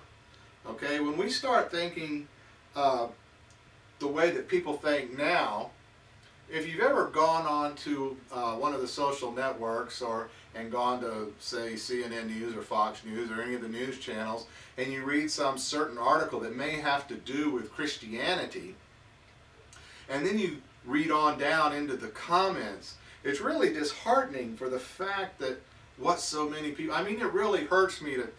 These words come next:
hear people laugh and make a mockery of that there's no God, you know, that's all a joke, uh, it's not real. People are prone to believe now that the Bible is simply a fable.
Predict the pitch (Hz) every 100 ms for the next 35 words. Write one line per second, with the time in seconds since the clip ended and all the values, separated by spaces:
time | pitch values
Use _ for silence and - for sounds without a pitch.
0 | - - - - - 180 175 - 160 135
1 | 123 107 123 139 127 127 123 113 110 107
2 | 127 135 123 110 107 101 95 92 98 117
3 | 120 110 104 107 110 110 - - - -
4 | 113 110 113 104 - 117 117 107 - 117
5 | 113 110 113 113 - - - - - -
6 | 127 120 92 - 131 131 127 123 120 113
7 | 98 107 107 107 104 107 - - - -
8 | - - - - - - - - - -
9 | - - - - 202 233 226 196 175 -
10 | 143 139 - 170 180 175 160 147 139 131
11 | 143 160 156 151 165 165 135 123 120 123
12 | 143 151 131 - 156 151 147 131 - -
13 | 185 190